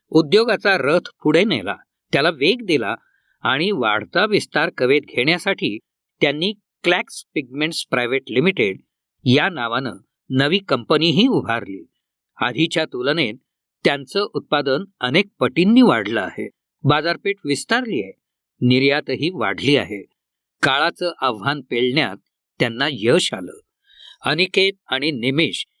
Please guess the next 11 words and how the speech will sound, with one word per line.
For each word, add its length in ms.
हे 100
दोघं 480
भाऊ 380
कंपनीच्या 640
संचालक 500
पदाची 340
जबाबदारी 540
सांभाळत 520
आहेत. 280
अनिकेत 500
यांनी 380